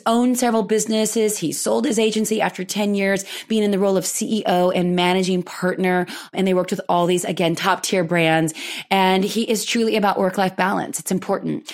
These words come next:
He loves the outdoors, especially loves being in the ocean and backcountry. He's got some awesome s-, heli and he called it something else, cat ski trips. Oh, you guys would probably know this more than I would. Things that would scare the heck out of me, but hey, he does it.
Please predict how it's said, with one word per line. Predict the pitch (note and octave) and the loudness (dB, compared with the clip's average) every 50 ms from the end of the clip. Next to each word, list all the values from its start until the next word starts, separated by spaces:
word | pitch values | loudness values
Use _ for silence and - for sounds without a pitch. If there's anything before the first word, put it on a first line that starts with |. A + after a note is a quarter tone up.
| - - | -14 -6
He | - - A3 | -4 -2 2
loves | G3 G3+ F#3+ F#3+ F#3+ F#3 | 4 4 4 4 2 2
the | F#3+ G#3 F#3+ | 2 2 2
outdoors, | F3 F3 F3 - E3+ E3 E3 E3+ F3 G3+ - | 2 2 0 0 0 2 2 2 0 -2 -4
especially | G#3 F3+ - - - - - G3+ - - - G#3+ G3+ | -6 -8 -8 -6 -4 -2 0 0 0 0 0 0 0
loves | F3+ F#3 F3 E3 F3 E3 | 2 2 2 2 0 -2
being | - - F#3 F3 E3+ E3 E3 | -2 -2 0 2 2 2 0
in | - - F3 | 0 0 0
the | F3+ E3+ - - | 0 0 0 0
ocean | E3+ E3+ - - - F#3 F#3 | 0 0 0 0 0 0 0
and | - - D#3+ E3 E3 | 0 0 0 0 0
backcountry. | D#3 E3+ E3 - - - - F#3 E3+ F3 E3+ - F#3 F3+ F3+ F3+ - - - - - | 0 0 0 -2 -4 -4 -2 -2 0 0 0 0 0 0 0 -2 -4 -10 -12 -4 -2
He's | A#3 G#3+ - | -2 0 0
got | - G3 F#3+ - | 0 -2 0 0
some | F#3 F3 E3+ - | -2 -2 -2 -2
awesome | F3 F#3 - F#3+ - F#3+ F3 | -2 -2 0 0 0 -2 -2
s-, | D#3+ - - - - - - - | -4 -4 -6 -10 -12 -12 -8 -2
heli | - G3 G#3+ G#3 G#3 G#3 G#3 G3 | 0 2 4 4 4 4 4 4
and | F3 D#3 D3 C#3+ C#3 - | 4 4 2 0 0 -4
he | A#3+ - - - - - | -8 -12 -14 -16 -10 -4
called | - A#3 C4 | -2 -2 0
it | - - | 0 -2
something | - F#3 F3+ E3+ E3 | 0 0 2 2 2
else, | D3+ - - - _ - | 0 -2 -4 -8 _ -10
cat | - - - G3 A3 - - - | -6 -2 0 0 0 -2 -2 -4
ski | - - - C#4 C#4 | -8 -4 -2 -2 -2
trips. | C4+ - C#4 D4 D4 C#4+ C#4+ - - - - - - - | 0 0 2 2 2 0 0 -4 -6 -8 -10 -12 -6 -4
Oh, | - E3+ | -2 0
you | E3+ E3+ | 2 2
guys | C#3+ E3 D#3 - | 2 0 0 -2
would | D#3 | -2
probably | - D#3+ D3+ D3 | 0 0 2 2
know | D3 C#3 | 2 0
this | D3 C#3+ - | 0 -2 -2
more | D3+ C#3+ | -2 0
than | C3 C3 C#3 | 0 0 0
I | C#3 C#3 C#3 | 2 2 2
would. | C3+ C3+ A2 A#2+ - - - - - - - - | 2 2 0 -2 -4 -8 -14 -16 -18 -20 -6 -2
Things | - F#3 F#3 F3+ F#3 | 0 2 2 2 0
that | F#3 - | -2 -2
would | D3+ D3 | -2 -2
scare | - - - D#3+ D#3+ | -2 -2 -2 -2 0
the | D#3 D3 | 0 0
heck | C3+ - - F#3 F#3+ F3+ | -2 0 0 2 2 2
out | D#3+ D3 C3+ | 2 0 2
of | B2+ C3 | 2 2
me, | C#3+ D#3+ D#3+ D3 C#3 | 2 2 2 2 0
but | B2 C#3+ - | 0 -2 -2
hey, | - C#3+ D#3 F3+ D#3 C#3+ | -2 0 2 2 2 2
he | C3+ D#3 F3 | 2 0 -2
does | D#3 D#3+ D#3+ D3+ C#3 D3 | 0 0 0 2 2 0
it. | C3+ A#2+ - | -2 -2 -4